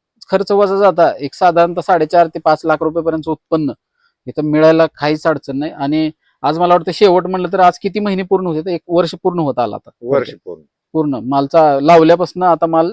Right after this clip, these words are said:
Speaker 1: शेवट आलाय.
Speaker 2: हो, हो.
Speaker 1: एक वर्षात आहे.
Speaker 2: हो.
Speaker 1: एक साधारणतः दहा, साडेदहा महिन्यात बाग चालू झाली आणि आता एक शेवटच्या टप्प्यात एक वर्ष पूर्ण होते. पूर्णपणे ही बाग ही आता हार्वेस्टिंगला आहे.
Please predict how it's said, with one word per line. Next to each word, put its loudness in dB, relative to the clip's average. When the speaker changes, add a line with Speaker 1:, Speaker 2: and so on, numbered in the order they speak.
Speaker 1:
शेवट 2
आलाय. 0
Speaker 2:
हो, 0
हो. -16
Speaker 1:
एक -4
वर्षात -2
आहे. -12
Speaker 2:
हो. -10
Speaker 1:
एक -16
साधारणतः -2
दहा, -2
साडेदहा -2
महिन्यात -4
बाग 2
चालू 2
झाली 0
आणि -10
आता -4
एक -4
शेवटच्या -4
टप्प्यात -6
एक -6
वर्ष -4
पूर्ण -6
होते. -6
पूर्णपणे -4
ही -14
बाग 4
ही -4
आता -4
हार्वेस्टिंगला -8
आहे. -20